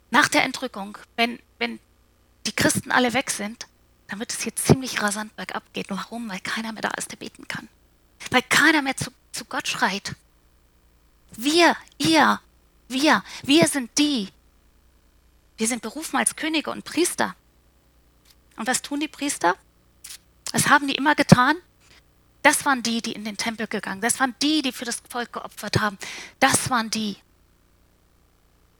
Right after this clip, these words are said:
Wir sollen nicht opfern. Das Opfer hat Jesus ein für alle Mal gebracht, aber wir sind die, die vor den Thron Gottes kommen. Für das Volk, für die Menschen um uns herum. Das ist unsere, unsere heilige Berufung.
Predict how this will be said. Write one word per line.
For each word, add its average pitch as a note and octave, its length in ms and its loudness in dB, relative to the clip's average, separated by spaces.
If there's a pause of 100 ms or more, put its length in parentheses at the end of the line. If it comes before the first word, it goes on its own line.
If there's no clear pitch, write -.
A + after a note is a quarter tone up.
(320)
Wir A3+ 260 -2
sollen A3 280 -6
nicht - 180 -8
opfern. G#3+ 320 -2
Das - 200 4
Opfer B3+ 300 -2
hat A3 100 -4 (840)
Jesus B3 400 2
ein C#4 160 6
für - 160 -6
alle A#3 120 0
Mal A3+ 180 -2
gebracht, C4 420 2
aber A3 160 -6
wir B3+ 140 0
sind - 220 -6
die, C4 200 0 (300)
die A#3 60 -10
vor A#3 120 -10
den A3 140 -8
Thron A#3 260 -12
Gottes A3+ 380 -8
kommen. F#3+ 240 -14 (180)
Für C#4+ 300 0
das A3+ 180 0
Volk, C4+ 380 -4
für C4 160 -8
die B3+ 100 -2
Menschen B3+ 400 -2
um A3 120 -12
uns A3 180 -8
herum. G#3+ 360 -6 (840)
Das B3 160 4
ist B3+ 160 -4
unsere, A#3 340 -2 (380)
unsere G#3 360 -4
heilige C4 300 -4
Berufung. - 560 -14